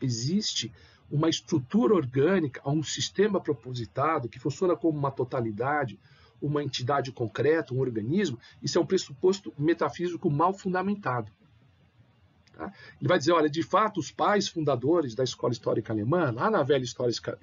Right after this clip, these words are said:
velha escola histórica alemã, como Wilhelm, Wilhelm Re-, Rocher e Karl Ney, eles partiam de uma visão da sociedade que Weber critica e que ele classifica como bioantropológico, ou seja, ver a sociedade em analogia ao próprio homem, analogia ao próprio organismo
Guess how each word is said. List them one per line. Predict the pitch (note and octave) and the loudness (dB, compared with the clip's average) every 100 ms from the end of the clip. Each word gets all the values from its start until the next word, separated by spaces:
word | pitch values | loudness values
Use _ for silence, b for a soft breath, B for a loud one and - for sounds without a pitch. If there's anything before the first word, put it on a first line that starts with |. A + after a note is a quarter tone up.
| G#2 F#2 | -16 -6
velha | B2+ A#2 | 0 0
escola | A2+ - - A#2 | 0 -2 -2 -2
histórica | - A2+ G#2+ G#2+ | -2 -4 -4 -4
alemã, | G2+ D3 E3 - B B B - | 0 2 2 0 B B B 0
como | C#3+ C3+ | 2 2
Wilhelm, | C3 D3 B2+ G#2+ - | 4 4 4 0 -4
Wilhelm | G2+ D3 B2+ A#2+ | 0 2 2 -2
Re-, | - D#3+ D3 | 2 4 4
Rocher | G#2 E3+ F#3 - G2+ - | 2 2 2 -2 -8 -10
e | A2+ | -6
Karl | - A#2+ | 0 0
Ney, | G2+ G3+ D#3 B B B B | 2 0 0 B B B B
eles | C#3 C#3 | -4 0
partiam | G3 E3 - G#3+ | 0 0 0 2
de | G3 | 4
uma | G3+ E3+ | 2 4
visão | D#3 F3 | 2 2
da | D#3+ | 0
sociedade | - C#3 A#2 C#3 G#3+ F3+ A#2 G2+ b b b | -2 -4 -2 0 0 0 -4 -8 b b b
que | - C#3+ | -4 0
Weber | A#2+ D3 C3+ B2 | 2 2 2 -2
critica | G2+ - G#3 A#3 - - | -6 -2 0 0 0 -2
e | C#3+ | 0
que | - | 2
ele | F#3+ | 0
classifica | G3 F3+ - - G3 G#3 | 2 -2 -2 -2 0 0
como | G#3+ F#3+ E3 | 2 0 0
bioantropológico, | - G3 A#3+ A#3 A3 A3 G#3 D#3 C#3+ D#3 | 2 4 4 2 0 2 4 4 2 0
ou | |
seja, | - C#3+ A#2 _ B B B | 2 2 0 _ B B B
ver | D#3 F3+ | 2 4
a | |
sociedade | F3+ F3 - D#3 E3+ F#3 G3 | 2 0 0 0 0 0 0
em | |
analogia | G3 F3+ D#3 C#3+ F3 | 0 2 0 2 0
ao | |
próprio | D3+ F3 E3+ C#3+ | 2 -2 -2 -2
homem, | C#3+ F#3 A3+ F#3+ | 0 0 0 -2
analogia | E3 D#3 F3 | 0 0 0
ao | E3 | 0
próprio | F3 F#3 | -2 0
organismo | F#3+ E3+ D#3+ E3+ F3 E3 C3 | 2 2 0 -4 -2 -4 -4